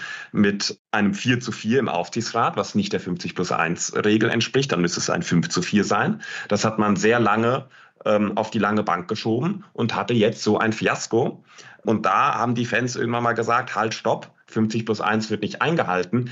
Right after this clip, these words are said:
Es geht nicht darum, dass wir verlangen, ich meine, es ist ja auch alles unsere Freizeit, es geht nicht darum, dass wir verlangen, alles immer, äh, mitentscheiden zu müssen. Aber natürlich ist bei großen richtungsweisenden Entscheidungen mehr Dialog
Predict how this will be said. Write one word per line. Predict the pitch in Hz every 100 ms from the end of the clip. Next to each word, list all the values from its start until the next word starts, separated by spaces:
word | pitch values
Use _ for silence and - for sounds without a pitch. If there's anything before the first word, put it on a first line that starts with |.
| -
Es | - 104
geht | 104 -
nicht | 135 -
darum, | 117 107 107 110 110
dass | 101 -
wir | 104
verlangen, | - 92 95 110 143 139 - -
ich |
meine, | 104 101
es |
ist | 104
ja | 98
auch |
alles | - 110 107
unsere | 98 92
Freizeit, | 101 117 - 78
es | - -
geht | 104
nicht | 139 -
darum, | 104 110
dass | 104 104
wir | 110
verlangen, | - 95 95 107 117 117 - - -
alles | - 113 127 127 -
immer, | - 135 127 127 127 127 - _
äh, | 110 113 107
mitentscheiden | 127 151 110 - 90 95 87
zu |
müssen. | 90 92 131 143 - -
Aber | 92 95
natürlich | 98 90 113 120 110
ist | - -
bei | 85
großen | 80 87 107 113 90
richtungsweisenden | 95 104 127 107 95 101 110 107 98 - -
Entscheidungen | 95 - 90 101 98 92 - - - -
mehr | 98 104 107 104 104 101 - -
Dialog | 90 101 92 92 101 113 113